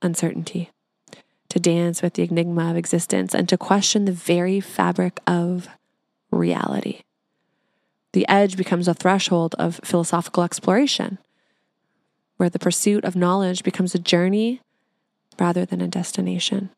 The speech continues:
Forever be curious. Forever surrender to the unknown. Do not allow it to scare you, evoke fear, or cause you to retract. When we talk about playing big, it's unearthly big that I'm talking about.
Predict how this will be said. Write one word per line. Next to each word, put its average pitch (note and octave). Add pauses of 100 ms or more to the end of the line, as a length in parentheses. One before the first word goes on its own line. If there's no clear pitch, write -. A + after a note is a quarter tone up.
(1400)
Forever F3
be F3
curious. - (640)
Forever F3+
surrender F3+
to E3+
the F3
unknown. E3
Do F3+
not F3
allow E3+
it -
to -
scare F3
you, E3+
evoke -
fear, F3
or -
cause F3
you F3+
to E3+
retract. - (1200)
When F3+
we E3+
talk G3
about G3
playing E3+
big, G#3
it's -
unearthly F#3+
big D#3
that D#3+
I'm E3
talking -
about. -